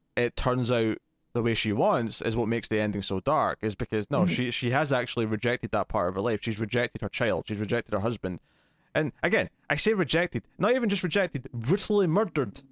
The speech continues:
Speaker 1: both of them, uh, i-, in her act of leaving them behind. Hence the, the whole idea of not feeling guilt and, you know, Jennifer Jason Leigh going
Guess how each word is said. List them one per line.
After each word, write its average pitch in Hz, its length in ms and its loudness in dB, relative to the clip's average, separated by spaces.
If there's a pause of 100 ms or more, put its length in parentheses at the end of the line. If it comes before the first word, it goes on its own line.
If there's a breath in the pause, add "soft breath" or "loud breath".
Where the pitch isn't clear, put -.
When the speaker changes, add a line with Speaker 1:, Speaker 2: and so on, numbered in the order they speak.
Speaker 1:
both 151 260 2
of 117 200 2
them, 98 220 0 (400 soft breath)
uh, 113 480 2
i-, 131 220 2
in 135 80 2
her 131 180 2
act 135 300 0
of 117 100 0
leaving 117 260 0
them 107 120 0
behind. 110 520 0 (440 soft breath)
Hence 127 260 0
the, 117 140 2
the 113 120 2
whole 117 120 2
idea 107 280 2
of 98 80 -2
not 107 160 0
feeling 101 240 2
guilt 98 280 2
and, 98 240 0 (340 soft breath)
you 104 80 0
know, 104 180 0 (200)
Jennifer 113 300 2
Jason 110 240 0
Leigh 107 100 2
going 104 300 0